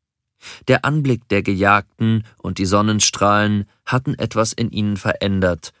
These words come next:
und als sie nun mit ansahen, wie ihr Kamerad zu Boden geworfen und von seinem eigenen Pferd getreten wurde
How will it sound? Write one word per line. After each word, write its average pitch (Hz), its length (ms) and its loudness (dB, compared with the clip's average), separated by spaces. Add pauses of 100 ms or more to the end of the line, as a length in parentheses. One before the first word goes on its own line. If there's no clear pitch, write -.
(360)
und 123 160 -2
als 135 180 2
sie 147 120 0
nun 147 280 0
mit 165 220 -4
ansahen, 117 600 0
wie 113 120 -2
ihr - 80 -2
Kamerad 95 560 -2
zu 104 180 -2
Boden 107 320 0
geworfen 98 680 0 (220)
und 104 100 -2
von 101 160 -2
seinem 98 320 0
eigenen 113 440 -2
Pferd - 300 -6
getreten 95 520 -4
wurde 110 380 0